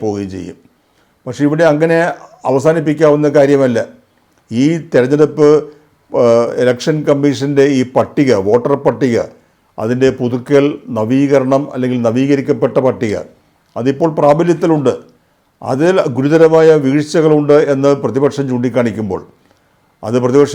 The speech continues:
നേതാവ് എന്തുകൊണ്ട് കഴിഞ്ഞ വർഷം ചോദിച്ചില്ല എന്ന്, അതിനൊക്കെ ഒന്നും വല്ല ഉത്തരവ് ഇപ്പോൾ ഇവിടെ ആവശ്യമില്ല.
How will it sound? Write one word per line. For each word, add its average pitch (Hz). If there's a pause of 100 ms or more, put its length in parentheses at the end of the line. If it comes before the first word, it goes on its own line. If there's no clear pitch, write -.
നേതാവ് 147
എന്തുകൊണ്ട് 147 (120)
കഴിഞ്ഞ 135 (160)
വർഷം 135
ചോദിച്ചില്ല 139 (180)
എന്ന്, 147
അതിനൊക്കെ 143
ഒന്നും 156 (100)
വല്ല 151 (140)
ഉത്തരവ് 151
ഇപ്പോൾ 151
ഇവിടെ 147
ആവശ്യമില്ല. 131